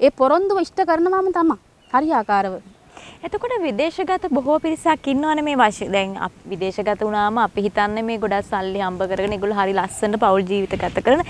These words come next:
Speaker 2: එහෙ ඉන්නවා කියලා. නෑ, දාහක් ප්‍රශ්න තියාන තමයි එහෙ ඉන්නේ. ඒ වගේ අය වශීකරණ, වශී කර්මයක් කරගන්න. නැත්නම් ඒගොල්ලන්ගේ පෞල් ජීවිත කැඩිලා හෝ මොන හරි හේතුවක් නිසා නේ එන්නේ. ඒතර ඔබ ඒ, ඒ අයට කොහොමද වශී කරන්නේ? මෙහෙ ඉඳලා දැන් ඔබ ලංකාවේ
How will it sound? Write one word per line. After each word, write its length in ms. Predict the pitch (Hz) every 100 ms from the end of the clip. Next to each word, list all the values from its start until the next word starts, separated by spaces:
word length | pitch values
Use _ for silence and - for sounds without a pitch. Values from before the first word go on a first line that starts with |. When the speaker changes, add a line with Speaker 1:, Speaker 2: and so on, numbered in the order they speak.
| - - -
Speaker 2:
එහෙ 220 | 254 294
ඉන්නවා 320 | 269 247 285
කියලා. 140 | 269 233
නෑ, 220 | 214 233
දාහක් 380 | 220 202 240 233
ප්‍රශ්න 380 | 220 - 262
තියාන 360 | 254 240 226 247
තමයි 320 | 269 277 302
එහෙ 180 | 311 320
ඉන්නේ. 240 | 302 247 -
ඒ 220 | 214 285
වගේ 320 | 349 403 415 427
අය 180 | 415 427 440 - 440 -
වශීකරණ, 600 | 247 - 320 339 330 339 339 285 214 196 190
වශී 400 | 240 - 302 277
කර්මයක් 480 | - 233 214 226 -
කරගන්න. 380 | 202 190 185
නැත්නම් 320 | 202 208 247 226 - 78 -
ඒගොල්ලන්ගේ 500 | - 185 214 208 202
පෞල් 220 | 208 202
ජීවිත 280 | 190 190 180 190
කැඩිලා 320 | 190 180 190
හෝ 120 | 233
මොන 160 | 233 220
හරි 260 | 240 269
හේතුවක් 400 | 269 247 277 277
නිසා 280 | 285 254 330
නේ 120 | 320 311
එන්නේ. 160 | 330 - -
ඒතර 200 | - 440
ඔබ 200 | 254 254
ඒ, 340 | 359 208 269 - -
ඒ 180 | 285 330
අයට 200 | 370 381
කොහොමද 360 | - 302 370 381
වශී 300 | 370 330 359
කරන්නේ? 500 | - 330 359 370 359
මෙහෙ 320 | 311 262 359
ඉඳලා 240 | 370 359 330
දැන් 220 | 233 208
ඔබ 120 | 190
ලංකාවේ 720 | 208 175 180 - 277 226 220